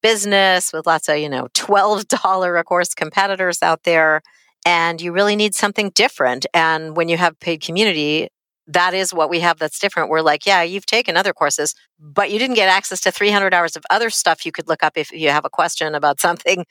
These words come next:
when you bought it." And forums where you could just ask questions all day that aren't a ghost town, that a-,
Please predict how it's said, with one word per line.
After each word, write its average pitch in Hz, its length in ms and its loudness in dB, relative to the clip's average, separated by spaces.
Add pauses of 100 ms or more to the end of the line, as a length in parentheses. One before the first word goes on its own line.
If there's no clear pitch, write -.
(360)
when 185 240 2
you 170 100 -2
bought 156 300 2
it." - 200 -6 (400)
And 175 200 0
forums 180 320 0
where 175 100 -6
you 165 80 -2
could 156 140 -8
just 156 100 -2
ask - 240 -2
questions 165 400 -2
all 151 80 4
day 147 160 0
that 165 180 2
aren't 180 240 2
a 175 60 -2
ghost 151 300 -2
town, 151 160 0
that 147 220 -4
a-, 160 120 4